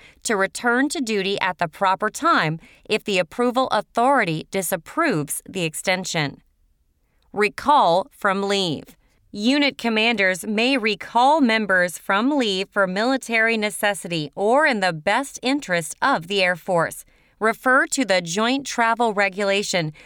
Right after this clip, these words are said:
to determine if travel and transportation allowances apply. If the unit commander authorizes the member to resume leave after the member completes the duty that resulted in recall, a new Air Force Form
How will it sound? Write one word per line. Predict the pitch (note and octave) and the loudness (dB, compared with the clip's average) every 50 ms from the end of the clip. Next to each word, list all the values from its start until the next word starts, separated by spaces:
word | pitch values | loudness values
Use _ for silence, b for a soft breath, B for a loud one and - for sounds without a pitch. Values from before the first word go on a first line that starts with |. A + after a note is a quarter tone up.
| B B | B B
to | - - | -4 -2
determine | B3 A3 A#3 A3 - - A#3+ B3+ C#4+ D4+ D4 A3 | -2 -2 -2 -4 -2 0 0 2 2 2 2 2
if | F#3+ F#3 | 0 -2
travel | - - A#3 G#3+ G#3 G#3+ G#3+ A#3+ A#3 - | -2 -2 0 0 2 2 0 0 0 0
and | A3 G3+ G3 G3+ G3 | 0 -2 -2 -2 -4
transportation | - - G#3 G3 F#3+ - - G3 F#3+ - A#3 B3 B3+ B3+ - - F3+ | -2 -2 -2 -2 -2 -4 -6 -8 -6 -4 -2 -2 -2 -2 -2 -4 -4
allowances | F3 - F#3+ F#3 F3 G#3+ B3 A3+ F3 E3 D#3+ - - F3 E3 - - | -2 -2 -2 0 0 0 0 0 0 -2 -4 -4 -6 -6 -6 -6 -6
apply. | - - - - G3+ F#3+ F3 D#3+ D3+ C#3 - - b b b b b b b | -8 -8 -4 -2 0 2 2 2 0 -2 -6 -12 b b b b b b b
If | - A3+ - - | -4 -4 -2 -2
the | A#3 A#3 | -2 -2
unit | G#3+ G#3+ A#3+ C4+ D#4 E4 C#4+ - | 0 0 2 2 2 0 -2 -4
commander | - A#3+ A#3 G#3+ G#3+ A3 A3 G#3 F3+ F3+ F3 - - | -6 -4 -2 0 0 0 0 0 0 0 0 2 2
authorizes | G3+ G#3+ C4+ E4 - C#4+ A#3+ A3+ G#3+ G3+ G#3 A3 A3 - A#3+ A3+ - | 2 4 2 2 0 0 2 2 2 2 2 0 -2 -6 -8 -6 -4
the | - A3 | -4 -2
member | G3+ G3+ G3+ G3 F#3 E3 F3+ F3+ | 0 0 0 0 0 0 -2 -2
to | E3 - G#3 | -2 -6 -4
resume | F3+ F#3 F3+ E3 E3+ G3 C4+ D#4+ D4+ A3+ F#3+ F#3+ | -4 -4 -4 -4 -4 -4 -2 0 0 0 -2 -4
leave | F#3 F#3 A3 C4 C#4 G#3+ D#3+ D#3+ E3 B B B B B B | -4 -4 -2 -2 -2 -2 -2 -4 -6 B B B B B B
after | - G#3 G#3+ B3 D4 D4+ - - E4+ D#4+ | -2 0 2 2 0 0 -2 -2 -2 0
the | C#4+ B3+ | 0 0
member | A#3 G#3+ G#3 G#3 G3 G#3+ G#3 | 0 0 0 0 0 0 -2
completes | - - G#3+ G3 - - A#3+ A#3+ A#3+ - - - | -2 -4 -6 -6 -4 -4 -4 -4 -4 -6 -6 -4
the | G#3 F#3+ | -4 -4
duty | E3+ D#3 G#3+ C4 D#4+ C4+ A3 F3+ E3 | -4 -4 -4 -4 -2 -4 -4 -2 -2
that | F#3 F3+ - | -2 -2 -2
resulted | F3+ F#3 E3 D#3+ A3 A3+ A3+ - - F3+ F3 - - | -4 -4 -2 0 0 0 -2 -2 -4 -6 -6 -6 -6
in | G#3 A3 A#3 A#3 | -4 -2 -2 -2
recall, | F#3+ G3 A#3 C#4 C#4 - F#3 F#3 E3 D3 C#3 D3 D3+ b b b b b | -2 -4 -4 -4 -4 -4 -2 0 2 2 2 0 -2 b b b b b
a | - G#3 G#3 G3+ | -4 -2 -2 0
new | G3+ G#3 A3 B3 D4 F4 F#4 - | 0 0 0 0 0 -2 -4 -2
Air | - A#3+ A#3+ C4 | 0 0 0 0
Force | C#4 - - A#3+ A3+ A3+ A#3 - - | 0 0 0 2 2 0 0 -4 -10
Form | - - G#3+ G#3 G3 F3+ F3+ | -8 -4 -2 0 0 0 0